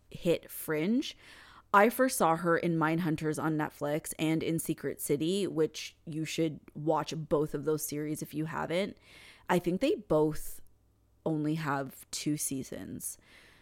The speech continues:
So Ellie is played by Bella, so the little girl Ellie is played by Bella Ramsey, the English actress who first shot to fame as the scene stealer child noblewoman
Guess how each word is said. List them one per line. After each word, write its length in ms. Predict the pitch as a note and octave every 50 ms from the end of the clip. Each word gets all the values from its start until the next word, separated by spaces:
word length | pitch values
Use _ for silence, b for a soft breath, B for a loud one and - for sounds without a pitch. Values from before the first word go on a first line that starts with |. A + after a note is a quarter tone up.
| b b b -
So 140 | - G#3+ F#3+
Ellie 380 | - - F#3+ G3+ A3+ B3 B3+ C4+
is 140 | B3+ -
played 400 | - - - F#3+ F3 E3+ E3+ E3
by 500 | - D#3+ D#3 D#3 D#3 D#3 D3+ D#3 D3+ C#3+ - - D#3 - -
Bella, 260 | D#3+ D#3 D#3+ D#3 -
so 160 | - - E3+
the 80 | D3 D#3+
little 240 | D#3+ E3 E3 E3 D#3+
girl 240 | - D3 D3 - -
Ellie 400 | - D3 - - C#3 D#3 - -
is 120 | E3+ -
played 240 | - - - E3 D#3+
by 160 | E3+ D#3 D#3+
Bella 280 | D3+ - D3+ D#3 E3+ E3
Ramsey, 640 | D3 D3 C#3 C3+ C#3+ D#3+ - - D#3 D3 D3 D#3
the 260 | D3+ - - - -
English 300 | E3+ F3 E3+ F#3+ G3 F#3
actress 580 | - - B2+ D#3 - - D#3+ D3+ D#3 D3+ - -
who 140 | - F3+ E3
first 320 | - - E3+ E3 E3+ -
shot 220 | - F3+ C#3 - -
to 100 | F3+ -
fame 380 | - E3+ D3 D3+ D3+ D#3+ D#3+ B B B B B B B -
as 200 | G3 F#3 F3+ E3
the 100 | E3+ F3+
scene 380 | F3 - - G#3+ G3 G3 F#3+ F#3+
stealer 460 | F#3 - - E3 E3 D#3+ D#3 D3+ D#3
child 680 | D#3 - - - - E3+ E3+ E3+ F3 F3 F#3 F3+ G3 -
noblewoman 920 | E3+ E3 D#3+ D#3+ D3+ D#3+ D3+ D3 C3+ C#3+ D3+ D3 C#3+ C#3+ C#3+ D3 D#3+